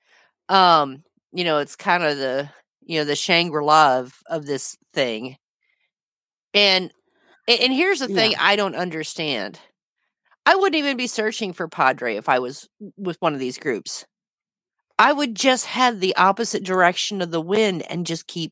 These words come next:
Speaker 1: going.
Speaker 2: Yeah.
Speaker 1: Because they know that it's not, that, that, that part, you know, that, that they only got the one missile off. So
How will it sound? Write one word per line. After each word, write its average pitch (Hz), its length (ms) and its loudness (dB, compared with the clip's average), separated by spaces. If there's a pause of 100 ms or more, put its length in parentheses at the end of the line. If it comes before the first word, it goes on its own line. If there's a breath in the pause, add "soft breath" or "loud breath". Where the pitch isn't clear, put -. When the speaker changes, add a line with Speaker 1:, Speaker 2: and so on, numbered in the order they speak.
(120)
Speaker 1:
going. 156 480 -4 (2250)
Speaker 2:
Yeah. 160 220 -6
Speaker 1:
Because 269 360 2
they 262 160 2
know 240 360 4
that 196 160 -2
it's 175 220 -2
not, 196 520 2 (240)
that, 190 140 -8
that, 202 140 0 (160)
that 175 200 0 (380)
part, 214 320 2
you 185 160 -2
know, 175 60 -6
that, 170 180 -6
that 175 180 -8
they 170 160 4
only 226 280 2
got 202 200 4
the 180 100 0
one 175 380 2
missile 180 320 -2
off. - 480 -2 (540 soft breath)
So 240 300 2